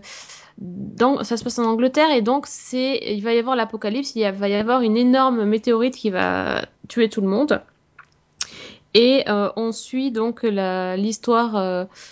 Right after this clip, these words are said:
avec des flashbacks, qu'est-ce qui s'est passé avant que la, la, la météorite s'écrase sur la Terre,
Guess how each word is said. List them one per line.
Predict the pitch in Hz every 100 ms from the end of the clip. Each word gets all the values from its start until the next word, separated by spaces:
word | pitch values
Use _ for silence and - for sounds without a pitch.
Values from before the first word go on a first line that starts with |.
| - -
avec | 202 208
des | 214
flashbacks, | 240 233 208 208 240 262 -
qu'est-ce | 262 254
qui | -
s'est | - 226
passé | 208 233 -
avant | 208 233
que | 220
la, | 202 196 185 185 180 180 - - _ _ _ _ -
la, | 190 180 170
la | 170 175
météorite | 185 202 214 202 208 196
s'écrase | - 226 - 214
sur | -
la | 190 185
Terre, | 240 254 277 277